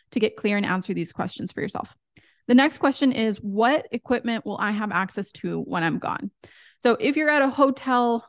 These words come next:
look at the hotel gym website. It's so easy. Look at their picture of their gym,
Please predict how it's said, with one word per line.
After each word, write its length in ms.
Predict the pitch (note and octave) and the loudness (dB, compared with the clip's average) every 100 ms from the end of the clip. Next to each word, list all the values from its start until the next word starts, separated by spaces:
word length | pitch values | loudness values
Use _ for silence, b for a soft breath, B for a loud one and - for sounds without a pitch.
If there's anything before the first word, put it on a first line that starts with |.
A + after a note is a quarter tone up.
| - | -10
look 440 | A3+ A#3+ C#4 - - - | -4 -2 -4 -8 -20 -6
at 140 | C4 C4 | -4 -2
the 100 | B3 | -2
hotel 500 | B3 B3 B3 B3 A3 | 0 -2 0 0 0
gym 460 | F#3+ G#3+ G#3 G3+ - | 2 0 2 0 0
website. 500 | G3 F3+ E3 E3+ C3+ - | 0 0 -2 -6 -6 -6
It's 180 | F#3 - | -10 -10
so 460 | - - B3 C4 | -10 0 4 4
easy. 480 | B3 A3+ G3+ G#3 G3+ - | 4 0 0 0 -2 -4
Look 300 | G#3 A#3 C4+ | -2 0 0
at 80 | |
their 120 | B3 A#3 | 0 0
picture 360 | A#3 G#3+ G#3+ | -2 -4 -4
of 60 | G3+ | -2
their 180 | G3 F#3+ | -4 -4
gym, 380 | G#3 G3 F#3+ | -2 -2 -2